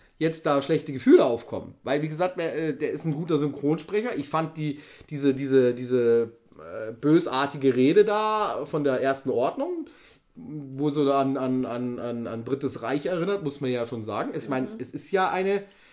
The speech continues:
Speaker 1: ähm, Persiflage quasi, kann man, also ob man das Persiflage nennt, ist eine Anlehnung. Sagen wir, es ist eine Anlehnung an das Dritte Reich, dieses ganze Imperium.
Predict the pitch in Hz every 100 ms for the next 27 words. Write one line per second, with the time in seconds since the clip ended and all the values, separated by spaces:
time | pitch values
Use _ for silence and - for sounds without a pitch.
0 | _ _ _ _ - 160 165 165 165 160
1 | 139 127 165 175 185 190 180 214 - -
2 | - 190 202 226 - 208 202 135 127 120
3 | 120 123 113 - 120 107 101 110 180 180
4 | 165 165 147 151 143 131 151 139 127 107
5 | 92 - 277 339 277 202 220 190 185 123
6 | 143 135 123 104 107 101 120 110 98 98
7 | 95 110 101 98 98 98 104 101 110 107
8 | 123 185